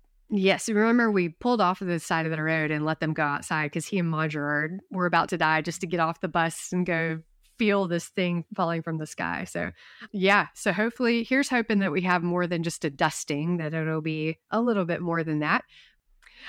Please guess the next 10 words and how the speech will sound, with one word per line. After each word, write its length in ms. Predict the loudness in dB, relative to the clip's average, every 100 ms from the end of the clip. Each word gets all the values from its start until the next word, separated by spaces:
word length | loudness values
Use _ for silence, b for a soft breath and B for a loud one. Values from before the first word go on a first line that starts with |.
| 0
I 80 | 0
flew 240 | 2 2
back 220 | 4 2
in 160 | 4 4
today 560 | 4 0 0 -2 -4 -8 -4
because 640 | -4 0 2 4 2 -2
of 220 | -2 -4
the 100 | -4
storm 460 | -4 -2 0 2 0
coming. 480 | -2 -2 0 0